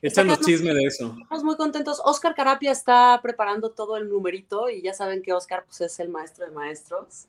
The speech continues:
Speaker 2: Totalmente.
Speaker 1: Es muy divertido, este, bailar con él y, y la coreografía está padrísima, pero yo, o sea, realmente soy una persona coordinada, pero en este momento me está costando mucho trabajo. Yo creo que llevo mucho tiempo sin realmente entrenar el instrumento en cuestión de,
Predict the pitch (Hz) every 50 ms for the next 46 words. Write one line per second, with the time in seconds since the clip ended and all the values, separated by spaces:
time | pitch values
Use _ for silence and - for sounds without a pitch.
0 | _ _ - 127 117 - 131 127 123 120 123 120 117 - - 107 113 _ 214 214
1 | 220 233 233 247 254 254 247 240 214 202 190 - - 202 190 190 190 185 175 170
2 | 160 156 160 156 - - - 160 156 151 151 147 147 - 160 165 165 170 175 185
3 | 185 190 185 202 202 190 185 180 180 185 190 190 190 180 165 156 151 143 - 165
4 | 165 160 156 - 165 165 165 165 165 - 202 190 196 - 208 - 196 175 175 185
5 | 190 190 - 202 196 190 190 - 175 180 185 185 214 214 233 254 294 - _ _
6 | _ _ _ _ _ _ _ _ _ - - 247 262 311 349 381 381 392 381 415
7 | 403 - 370 370 359 359 359 269 262 - 254 262 277 269 247 220 202 208 208 214
8 | 214 220 240 240 - 233 226 220 226 233 247 277 277 - - 320 294 254 233 226
9 | 226 220 - 233 226 190 - 220 220 - 208 - - 208 208 202 202 208 208 226
10 | 220 202 190 185 185 180 185 190 208 226 226 226 - 208 202 214 214 208 202 208
11 | 202 - 208 196 202 196 214 - - - 190 180 170 165 - _ _ _ _ _
12 | _ - 185 196 202 202 196 196 208 196 196 196 180 175 175 175 175 185 190 196
13 | 180 175 - - 160 160 170 170 170 175 - - 170 - 156 151 - 156 156 160
14 | 160 156 151 143 131